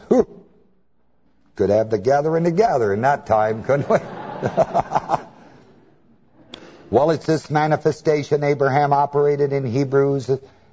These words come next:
in the book of Hebrews we read about, Old Testament. Sarah believed for a son, Ananias. This is why Peter could sleep in prison the night when he knew they were gonna get him the next morning, 'cause he knew all the time they weren't gonna get him.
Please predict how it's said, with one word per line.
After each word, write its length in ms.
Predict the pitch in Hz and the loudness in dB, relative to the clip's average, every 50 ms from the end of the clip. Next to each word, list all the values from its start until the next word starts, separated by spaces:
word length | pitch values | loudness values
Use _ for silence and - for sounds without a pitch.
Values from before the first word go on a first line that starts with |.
| _ _ _ | _ _ _
in 680 | - 101 110 101 95 90 - 50 52 50 - 98 98 92 | 0 0 2 2 2 0 -4 -8 -8 -6 -6 -4 -2 0
the 80 | 95 | 0
book 260 | 92 80 101 123 120 127 | 0 0 0 0 2 0
of 80 | 123 | 0
Hebrews 400 | 117 135 139 131 139 135 117 107 | 0 0 0 2 2 0 2 0
we 100 | 131 135 | 0 0
read 220 | 127 131 139 131 131 | 2 2 2 0 0
about, 420 | 127 135 135 135 135 135 - - - - - 85 | 0 0 0 0 0 -2 -6 -14 -20 -20 -20 -8
Old 240 | 85 104 123 123 107 | -4 -2 -2 -2 0
Testament. 540 | - 123 127 - - - 123 123 127 - - - - _ _ _ _ | 0 0 0 0 -4 -8 -6 -6 -6 -8 -8 -16 -20 _ _ _ _
Sarah 400 | _ - - - 143 143 143 143 | _ -14 -2 0 2 2 2 0
believed 400 | 131 117 139 139 143 139 135 - | 0 0 0 0 0 -2 -4 -2
for 120 | - 139 139 | 0 0 0
a 60 | 131 | 0
son, 320 | - - 143 139 139 139 | 0 -2 -2 -2 -2 -4
Ananias. 680 | - 123 127 139 143 139 143 139 131 135 135 - - - - - _ _ _ | -2 -2 0 2 2 2 2 2 2 2 0 -2 -4 -10 -20 -20 _ _ _
This 320 | - 127 147 202 202 202 190 | -2 -2 0 0 0 0 -2
is 160 | 175 151 127 | -2 -2 0
why 280 | 147 175 170 170 170 | 0 0 2 2 0
Peter 400 | 156 - - 160 190 175 160 156 | -2 -2 -4 -2 0 0 0 0
could 220 | - - 151 143 - | 0 -2 -4 -4 -4
sleep 380 | - - 156 165 147 123 - | -8 -4 -2 -2 -2 2 0
in 160 | 143 135 131 - | 0 0 0 -2
prison 420 | - 151 139 127 117 131 131 120 | 0 0 0 0 -2 -8 -6 -2
the 100 | 127 123 | -2 -2
night 300 | 123 127 123 123 123 110 - - - - _ | 0 0 0 0 0 -2 -6 -12 -20 -16 _
when 240 | - 123 127 123 113 | -2 -2 0 0 -2
he 260 | 98 101 123 117 113 | -2 -2 -2 -2 -2
knew 540 | 113 113 120 117 113 110 107 104 101 98 - - - _ _ _ _ _ | 0 2 2 2 2 2 0 0 -2 -4 -8 -18 -20 _ _ _ _ _
they 100 | 104 113 | 0 2
were 140 | 113 113 107 | 2 2 2
gonna 220 | 101 113 110 104 | 0 0 -2 -2
get 200 | 92 85 113 107 | -2 0 0 0
him 160 | 107 104 104 101 | 2 0 0 -2
the 80 | 101 | -2
next 320 | 101 101 98 - - - 107 | -2 -2 -4 -6 -8 -6 -4
morning, 320 | 101 98 95 90 92 92 | -2 -2 -2 -2 -4 -4
'cause 220 | - 107 107 101 | -2 -2 -2 0
he 140 | - 101 107 | 0 -4 -2
knew 180 | 101 101 98 95 | -2 0 2 2
all 140 | 95 98 104 | 2 2 2
the 100 | 110 104 | 0 0
time 320 | - 120 117 92 82 82 | 0 -2 -2 -2 -6 -12
they 60 | 80 | -14
weren't 260 | 78 85 85 78 71 | -12 -12 -12 -12 -10
gonna 180 | 92 85 80 78 | -10 -8 -8 -10
get 220 | 73 78 85 80 | -10 -10 -10 -10
him. 160 | 78 76 73 | -10 -12 -16